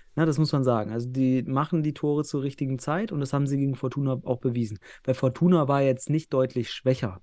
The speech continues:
wenn man die Highlights betrachtet. Ich habe es auch nur in den Highlights gesehen. Man hatte Chancen, Abschlussqualität lässt zu wünschen übrig und wenn dann noch defensiv solche gravierenden Fehler kommen, hast du keine Chance. Sorry, dann gehörst du auch nicht in die Top fünf. Ähm, aber Jan Futsal,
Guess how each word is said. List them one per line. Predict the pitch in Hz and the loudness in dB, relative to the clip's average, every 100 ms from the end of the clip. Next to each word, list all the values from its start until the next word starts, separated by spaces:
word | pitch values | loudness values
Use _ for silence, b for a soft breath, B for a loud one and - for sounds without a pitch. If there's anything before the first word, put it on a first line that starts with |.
| _ | _
wenn | - 127 | -2 0
man | 127 | 2
die | 123 107 | 0 0
Highlights | 117 123 120 - | 0 0 0 -6
betrachtet. | - - - - | -16 -16 -16 -8
Ich | |
habe | 135 | -8
es | - | -4
auch | 131 | -2
nur | 135 | 0
in | 135 | 0
den | 117 | 0
Highlights | 120 127 120 | 0 -2 -2
gesehen. | - 101 98 98 | -10 -10 -8 -8
Man | 151 131 | -2 0
hatte | 147 | 0
Chancen, | 139 - 147 190 190 214 B B B B - | -2 0 2 2 2 0 B B B B -2
Abschlussqualität | 143 - 160 - 160 151 165 156 | -2 0 -4 0 0 2 0 2
lässt | 156 - | 0 -2
zu | 147 | -6
wünschen | 147 139 156 | -4 -4 -4
übrig | 139 135 | -2 -2
und | 131 | -2
wenn | 139 127 | -2 0
dann | 147 | 2
noch | 160 - - | 0 -2 -4
defensiv | 147 147 147 139 143 - | -2 0 0 0 -4 -6
solche | 139 131 139 175 156 | -8 2 2 2 0
gravierenden | 139 131 139 147 135 | -2 -2 0 -2 0
Fehler | 139 139 | 0 0
kommen, | 131 135 127 | 0 -2 -2
hast | 120 | -2
du | 135 | -2
keine | 117 113 | -2 -4
Chance. | - 101 104 - - | -6 -8 -10 -16 -16
Sorry, | - 113 110 | -10 -8 -6
dann | 113 127 | -6 0
gehörst | 156 160 | 2 2
du | - | -2
auch | 147 | -2
nicht | 143 | -2
in | 139 | -4
die | |
Top | 123 127 | -4 -6
fünf. | - 127 123 - B B B B B B - | -4 -4 -4 -12 B B B B B B 0
Ähm, | 151 156 160 160 B B B | 4 6 4 2 B B B
aber | 165 196 226 139 | 2 4 4 2
Jan | 143 180 | 2 2
Futsal, | - 202 - 214 247 | 0 -8 -6 -6 -6